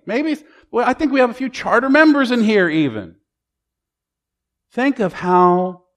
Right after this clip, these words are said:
or think of the love, rather, that it takes to be that committed.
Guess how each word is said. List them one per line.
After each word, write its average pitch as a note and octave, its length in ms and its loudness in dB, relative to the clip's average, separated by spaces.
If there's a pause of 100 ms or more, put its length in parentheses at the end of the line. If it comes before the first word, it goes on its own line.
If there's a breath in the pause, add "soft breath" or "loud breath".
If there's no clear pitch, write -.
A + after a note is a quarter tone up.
(100)
or D3 80 -6
think C#4 300 -4
of D3+ 140 -4
the C3+ 100 -4
love, A#2+ 440 2
rather, F#2+ 500 -8 (260)
that A#2+ 320 -4 (160)
it D#3 180 -10
takes - 400 -4
to C#3 140 -12
be B2 140 -8
that A#2+ 320 -6
committed. G#2 480 -12